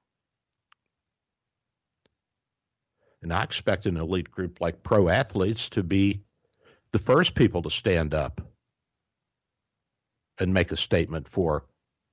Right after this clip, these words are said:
for me for my beliefs and for my country. I mean, where did you grow up, guys? Did you grow up outside of the United States?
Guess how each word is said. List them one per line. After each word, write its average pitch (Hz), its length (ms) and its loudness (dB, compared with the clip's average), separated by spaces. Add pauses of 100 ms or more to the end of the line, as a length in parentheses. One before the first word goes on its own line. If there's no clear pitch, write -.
(320)
for 95 140 4
me 87 460 4 (1300)
for 98 120 0
my 85 180 2
beliefs 85 480 0
and 85 100 -2
for 95 100 -2
my 82 180 0
country. 135 500 0 (3500)
I 101 40 -4
mean, 87 200 2 (1120)
where 107 200 4
did 101 160 4
you 113 80 4
grow 123 300 6
up, - 220 0
guys? 90 340 -2
Did 92 180 -6
you 87 60 -6
grow 90 320 0
up 110 160 2
outside 113 400 2
of 113 80 0
the 110 60 -2
United 113 360 -2
States? - 600 -6